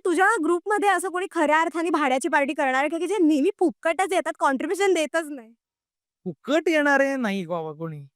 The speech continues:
Speaker 2: नाही, नाही. माझे सर्व मित्र आणि मैत्रिणी या पैसे,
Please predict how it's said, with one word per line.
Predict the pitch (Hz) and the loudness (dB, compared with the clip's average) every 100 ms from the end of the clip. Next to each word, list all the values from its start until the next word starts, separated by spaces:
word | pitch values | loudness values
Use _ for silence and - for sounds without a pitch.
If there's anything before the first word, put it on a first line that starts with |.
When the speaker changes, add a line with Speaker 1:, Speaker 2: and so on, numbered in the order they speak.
| _ | _
Speaker 2:
नाही, | 185 | -10
नाही. | 170 151 | -8 -4
माझे | 180 185 240 | -4 -2 -4
सर्व | - 220 208 262 | -2 0 2 2
मित्र | 269 190 233 233 240 _ _ _ _ | 0 0 0 0 -4 _ _ _ _
आणि | 190 202 | -6 -4
मैत्रिणी | 202 190 226 214 214 208 | -2 -4 -2 -2 0 0
या | 202 202 - | -2 -2 -2
पैसे, | 185 175 - 226 | -6 -4 0 2